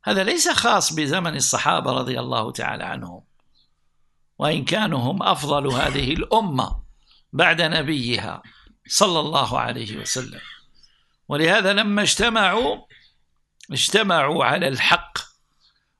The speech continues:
واجتمعوا بحق، حتى لو نزغ الشيطان بينهم فإنهم سرعان ما يعودون وسرعان ما يرجعون، لأنهم بشر كسائر البشر.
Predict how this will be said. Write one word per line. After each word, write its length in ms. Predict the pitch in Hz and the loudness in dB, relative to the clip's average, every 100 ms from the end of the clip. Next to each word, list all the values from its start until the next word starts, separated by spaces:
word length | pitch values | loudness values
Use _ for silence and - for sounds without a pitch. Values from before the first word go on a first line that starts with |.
| _ | _
واجتمعوا 760 | 147 - 185 190 175 147 156 156 | -2 0 2 2 0 0 0 0
بحق، 480 | 139 - 190 - - - _ _ _ _ _ _ _ - | 0 4 4 2 -10 -16 _ _ _ _ _ _ _ -2
حتى 640 | - 240 - - 208 196 | 2 2 0 2 4 4
لو 200 | 190 185 | 2 0
نزغ 440 | 185 233 202 202 | 0 2 2 2
الشيطان 880 | 185 - - 208 170 214 220 202 190 | 2 2 2 2 2 4 4 4 0
بينهم 760 | 165 277 262 233 175 269 - - - - - - - _ | 2 2 2 2 2 2 -2 -10 -18 -20 -20 -20 -20 _
فإنهم 760 | - 233 285 294 247 208 240 254 | 0 2 2 2 2 4 2 0
سرعان 760 | - 220 165 220 294 269 196 | 2 4 6 6 6 4 2
ما 280 | 180 226 247 | 2 4 4
يعودون 840 | 208 170 143 165 156 165 208 139 - _ _ _ _ _ | 4 2 2 0 0 0 -2 -2 -8 _ _ _ _ _
وسرعان 760 | - 180 185 143 175 214 185 147 | -2 0 2 4 4 4 2 0
ما 240 | 165 214 | 2 2
يرجعون، 920 | 180 165 131 123 139 175 220 156 104 - _ _ _ _ _ _ _ _ _ _ _ - | 2 0 -2 -2 0 2 0 0 -6 -16 _ _ _ _ _ _ _ _ _ _ _ -2
لأنهم 500 | 302 240 247 247 226 | -2 2 2 4 6
بشر 380 | 277 - 214 - | 6 6 4 2
كسائر 560 | 202 - 226 196 190 | 0 2 2 0 0
البشر. 560 | 175 135 156 - 143 | 0 0 0 0 0